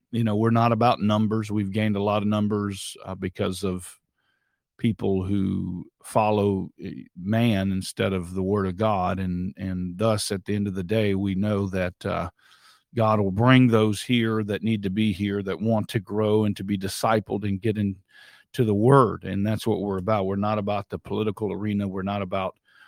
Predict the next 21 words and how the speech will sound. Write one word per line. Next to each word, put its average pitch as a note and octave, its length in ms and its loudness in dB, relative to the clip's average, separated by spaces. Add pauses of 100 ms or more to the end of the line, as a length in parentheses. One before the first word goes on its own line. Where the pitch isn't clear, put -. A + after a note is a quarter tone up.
(120)
all G#2 240 -4
of F#2+ 140 -8
the F#2 80 -10
drama G2 480 -4
that's G2 180 -6
happening G2 400 -4
in F#2 80 -4
our F2+ 80 -6
day. F#2+ 200 -4
We're F#2+ 180 -4
about G#2 400 -2
the F#2 80 -6
Word F#2 320 -4
of F2 160 -10
God. F2+ 400 -4
And E2 120 -14
so, F2 440 -6 (500)
um, F#2+ 460 -10
again, G2+ 640 -2 (180)
thank A#2 300 -2
you, G2+ 480 -2